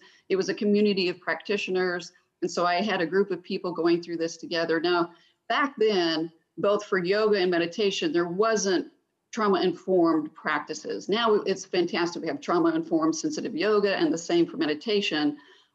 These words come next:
But I had done so much work for years in yoga. By the time I came to meditation, I had processed enough that I was able to step into meditation without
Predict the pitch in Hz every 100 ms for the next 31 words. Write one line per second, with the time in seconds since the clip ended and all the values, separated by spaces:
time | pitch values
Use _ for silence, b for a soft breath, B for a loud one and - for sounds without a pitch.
0 | - 208 190 - 214 247 196 262 262 254
1 | 240 208 - 185 196 - 180 180 175 -
2 | 180 180 185 170 175 170 185 196 170 170
3 | 160 240 247 220 220 180 175 170 175 -
4 | 190 - 165 208 - - 220 247 247 214
5 | 175 175 165 160 - 160 165 160 170 160
6 | 156 - 170 - 156 160 147 151 156 165
7 | 170 - 156 156 156 156 -